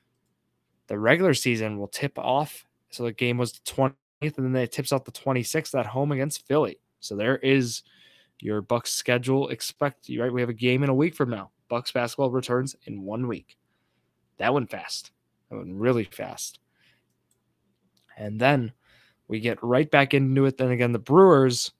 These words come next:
are waiting on win number ninety-two to finish ninety-two and seventy, but they did it. They won, win the Central, um, on Tuesday, and just really exciting for this team. Um,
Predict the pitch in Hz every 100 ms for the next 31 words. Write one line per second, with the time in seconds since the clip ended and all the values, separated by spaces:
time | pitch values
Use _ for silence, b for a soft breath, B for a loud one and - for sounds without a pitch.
0 | _ _ _ 117 120 123 127 127 120 123
1 | 120 127 131 131 127 127 123 127 127 -
2 | 139 127 131 123 - 131 139 135 131 -
3 | 151 135 117 - 143 135 113 110 104 98
4 | - _ _ _ _ _ _ _ _ -
5 | 123 175 196 170 - - 127 127 135 160
6 | 147 131 147 180 147 151 147 143 131 123
7 | 117 117 _ - 113 113 110 107 _ _
8 | _ _ _ - 110 - - 147 139 127
9 | 131 120 113 - _ _ _ _ _ -
10 | 110 113 104 120 - - 139 139 127 -
11 | 123 123 113 120 113 107 - - 123 120
12 | 113 - _ _ - 107 104